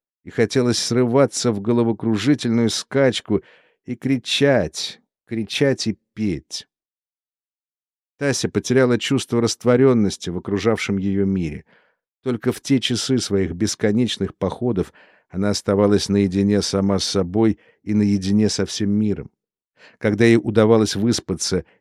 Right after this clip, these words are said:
и вещмешок был полупуст, то она тогда шла вприпрыжку, как девчонка. Рассветы её юности обесцветились в памяти.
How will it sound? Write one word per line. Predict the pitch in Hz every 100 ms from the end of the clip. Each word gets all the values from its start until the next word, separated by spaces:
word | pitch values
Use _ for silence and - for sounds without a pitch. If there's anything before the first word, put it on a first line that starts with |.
| -
и |
вещмешок | 92 117 - 113 101 - 104 85
был | 98 92
полупуст, | - 110 98 85 - 120 110 - _ _ _ _
то | 98
она | 104 107
тогда | 107 104 110
шла | - 107
вприпрыжку, | 101 - 107 90 98 110 - - 71
как | 90 85
девчонка. | 92 95 - 95 92 82 - - _ _ _ _ _ _ _
Рассветы | 104 127 - 131 143 120
её | 107 117 120
юности | 113 131 131 101 - - 85 - _ _ _
обесцветились | 76 95 - - 120 135 127 82 78
в | -
памяти. | - 92 76 73 - 78